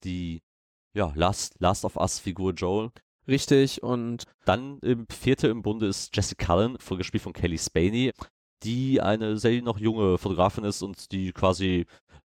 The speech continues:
Speaker 1: äh, Lee Smith ide-, i-, idealisiert und großer Fan von ihr auch ist und gleichzeitig, ja, äh, sich, sich, sich, sich in den jungen, jungen Jahren schon versucht, irgendwie auch einen Namen zu machen und halt auch einen
Speaker 2: und zu
Speaker 1: Erfolg hat.
Speaker 2: profilieren
Speaker 1: Zu
Speaker 2: und,
Speaker 1: profilieren.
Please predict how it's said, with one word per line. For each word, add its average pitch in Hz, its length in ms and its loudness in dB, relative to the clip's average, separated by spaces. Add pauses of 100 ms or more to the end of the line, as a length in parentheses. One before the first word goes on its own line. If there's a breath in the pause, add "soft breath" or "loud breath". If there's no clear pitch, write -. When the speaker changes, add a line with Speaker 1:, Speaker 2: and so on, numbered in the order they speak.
(160)
Speaker 1:
äh, 92 140 4
Lee 92 120 6
Smith 95 520 -2
ide-, 101 360 -2
i-, 98 280 -4
idealisiert 95 720 2
und 92 240 -6
großer 90 200 -2
Fan 95 260 0
von 107 160 -2
ihr 98 120 2
auch 95 140 -2
ist - 260 -2
und 87 240 -8
gleichzeitig, 87 760 0 (340)
ja, 104 260 2
äh, 80 360 -4
sich, 107 220 -6
sich, 101 180 -4
sich, 101 220 -4
sich 98 220 -2
in 107 80 -2
den 101 140 2
jungen, 101 400 -4
jungen 92 200 0
Jahren 95 340 4
schon 98 260 -2
versucht, 98 440 -4
irgendwie 95 460 -4
auch 85 140 0
einen 95 80 -12
Namen 90 240 2
zu - 100 -12
machen 95 200 -6
und 87 60 -10
halt 85 140 -4
auch 90 100 -4
einen - 80 -6
Speaker 2:
und 90 60 -2
zu - 40 -12
Speaker 1:
Erfolg 95 160 -2
hat. 139 40 -2
Speaker 2:
profilieren 147 720 2
Speaker 1:
Zu 139 120 -8
Speaker 2:
und, 123 100 -2
Speaker 1:
profilieren. 101 420 -4